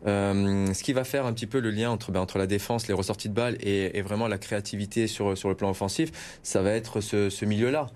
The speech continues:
Et aujourd'hui, avec un Doucouré ou un Sissoko au milieu, euh, en toute objectivité, c'est, euh, Doucouré qui a, qui a un potentiel monstre. On peut pas lui demander d'être créatif. Il n'a pas assez de, de vécu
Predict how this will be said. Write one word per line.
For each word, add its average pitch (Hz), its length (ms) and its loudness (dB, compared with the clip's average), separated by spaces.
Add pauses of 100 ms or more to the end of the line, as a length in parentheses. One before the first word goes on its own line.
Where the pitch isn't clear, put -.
(280)
Et 101 40 0
aujourd'hui, 101 440 2
avec 101 300 0
un 101 100 0
Doucouré 107 400 0
ou 113 80 4
un 104 60 2
Sissoko 110 460 0
au 110 40 4
milieu, 135 400 2 (400)
euh, 98 300 2
en 95 120 2
toute 101 180 -4
objectivité, 104 760 0
c'est, 98 320 2
euh, 92 160 2
Doucouré 107 380 -2
qui 117 80 -2
a, 95 200 2
qui 95 140 -6
a 95 60 0
un 95 40 -2
potentiel 101 560 0 (280)
monstre. 143 360 2 (200)
On 101 80 2
peut 95 60 -4
pas 107 120 2
lui 104 80 2
demander 104 380 2
d'être 107 160 0
créatif. - 520 -4 (300)
Il 113 80 4
n'a 110 140 4
pas 139 100 0
assez 127 180 -2
de, 110 200 0
de 107 100 0
vécu 120 500 -2